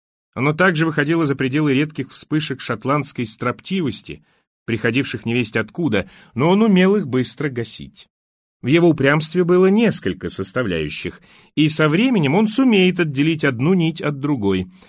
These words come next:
Но в эту минуту он уже знал, что в этом переплетении каким-то образом присутствует Аннабель Рихтер, которая нуждается в его защите. А значит, в ней нуждается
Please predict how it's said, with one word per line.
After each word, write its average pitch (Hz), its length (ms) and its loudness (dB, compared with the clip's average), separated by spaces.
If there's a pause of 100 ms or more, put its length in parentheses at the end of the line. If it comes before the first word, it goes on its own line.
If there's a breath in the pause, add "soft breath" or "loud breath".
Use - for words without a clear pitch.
(200 loud breath)
Но 139 200 2
в 151 60 2
эту 226 280 2
минуту 92 500 -2 (540)
он 175 220 2
уже 170 220 2
знал, 185 300 2
что - 180 -2
в 170 40 2
этом 165 200 0
переплетении 156 640 0
каким-то 151 400 -4
образом 156 320 -2
присутствует 135 720 -6
Аннабель 127 540 -2
Рихтер, 120 520 -4 (240)
которая 113 440 0
нуждается 123 720 0
в - 20 -6
его 107 260 -4
защите. - 640 -6 (920)
А 127 140 2
значит, 110 480 0
в - 20 -6
ней 170 160 0
нуждается 98 760 -2